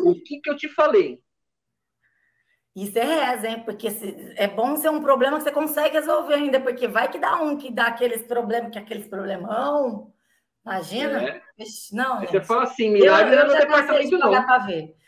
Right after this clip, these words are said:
Speaker 2: Aí vai de você, né? Vai da pessoa, de, eu já aprendi que não mais, entendeu? Daí por isso que eu comecei, fui atrás do compliance, comecei, <laughs> aí eu mudei a vida.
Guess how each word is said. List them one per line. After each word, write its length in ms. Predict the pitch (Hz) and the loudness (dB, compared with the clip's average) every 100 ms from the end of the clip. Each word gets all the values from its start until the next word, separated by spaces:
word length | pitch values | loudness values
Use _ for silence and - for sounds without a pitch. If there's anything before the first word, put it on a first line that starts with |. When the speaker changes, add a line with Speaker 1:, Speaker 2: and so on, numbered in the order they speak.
| _ 233 | _ 2
Speaker 2:
Aí 460 | 269 311 370 381 | 4 2 -4 -4
vai 240 | 330 349 339 | -2 -2 -4
de 80 | |
você, 540 | 311 466 - 269 240 220 | -8 -8 -4 0 0 0
né? 120 | 202 | -6
Vai 180 | 208 226 | -4 -2
da 100 | 254 | -2
pessoa, 680 | 247 269 - 226 254 214 185 | -4 -6 -4 2 2 2 -2
de, 260 | - 190 190 _ _ _ _ _ _ | -10 -16 -18 _ _ _ _ _ _
eu 180 | 214 254 | -4 -2
já 140 | 254 | -2
aprendi 460 | 247 233 208 202 247 | -2 -4 -8 -8 -8
que 120 | 247 | -4
não 200 | 240 262 | -2 -2
mais, 380 | 254 - - 160 | -6 -8 -12 -16
entendeu? 320 | 160 175 180 | -12 -12 -8
Daí 260 | 190 202 - | -6 -6 -4
por 160 | 240 | -6
isso 140 | 247 240 | -6 -6
que 60 | 247 | -6
eu 60 | |
comecei, 580 | 240 220 214 - 226 220 | -4 -6 -6 -4 -2 -2
fui 100 | 208 | -4
atrás 280 | 190 208 196 | -4 -2 -4
do 80 | 190 | -6
compliance, 600 | 196 185 202 208 202 - | -10 -4 0 2 0 -4
comecei, 320 | 214 220 - _ | -8 -8 -12 _
<laughs> 440 | 269 - - - | -8 -8 -18 -4
aí 120 | 226 254 | 2 4
eu 100 | 277 | 4
mudei 580 | 311 294 240 - 311 - | -2 -6 -6 -4 -4 -2
a 80 | 302 | -4
vida. 720 | - 294 - - - - - | -4 -10 -8 -10 -2 -2 -2